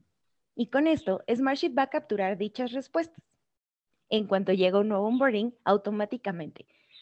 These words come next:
todas las áreas serán notificadas, haciendo los procesos mucho más eficientes. Regresamos a nuestra actualización y vemos cómo los datos ya están registrados.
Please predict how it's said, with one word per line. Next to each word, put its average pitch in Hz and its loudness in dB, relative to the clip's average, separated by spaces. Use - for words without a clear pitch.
todas 330 6
las 311 -2
áreas 277 4
serán 208 -2
notificadas, - -6
haciendo 220 2
los 240 -2
procesos 180 -6
mucho 185 -8
más 170 -4
eficientes. 302 0
Regresamos 349 -2
a - -4
nuestra 196 0
actualización - -6
y 226 0
vemos 262 0
cómo 285 -2
los 220 -4
datos 190 -4
ya 185 -6
están 185 -10
registrados. - -16